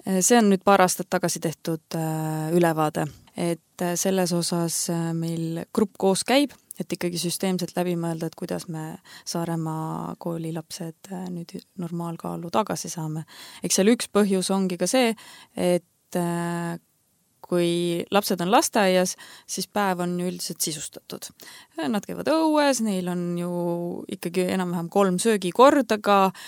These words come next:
ja kui laps läheb kooli, mis kell lõpeb esimese klassi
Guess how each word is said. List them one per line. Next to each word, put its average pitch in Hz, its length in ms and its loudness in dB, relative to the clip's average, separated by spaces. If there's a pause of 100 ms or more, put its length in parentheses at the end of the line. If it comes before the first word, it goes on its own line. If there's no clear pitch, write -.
(360)
ja 180 400 0
kui 180 460 -2
laps 196 240 -6
läheb - 140 -10
kooli, 196 360 2 (260)
mis 202 140 -8
kell 214 220 -4
lõpeb 214 320 -4
esimese 185 400 -6
klassi 185 400 -8